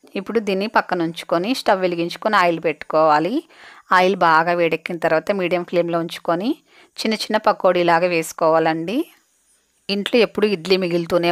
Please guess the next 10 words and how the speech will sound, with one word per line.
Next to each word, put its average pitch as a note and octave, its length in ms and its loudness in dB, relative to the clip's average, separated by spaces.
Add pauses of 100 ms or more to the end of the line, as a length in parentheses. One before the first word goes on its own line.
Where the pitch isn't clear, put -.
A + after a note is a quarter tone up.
ఉంటుంది D#3+ 340 -2
కదండి, E3 320 0 (180)
పడేయకుండా E3 640 2
మనము F3 220 0 (180)
ఇలా F#3 120 2 (120)
పిల్లలకు F#3 320 2
స్నాక్ E3+ 400 0
ఐటమ్ F3+ 280 -2
చేసి F3 260 -4
పెట్టచ్చండి. E3+ 560 -2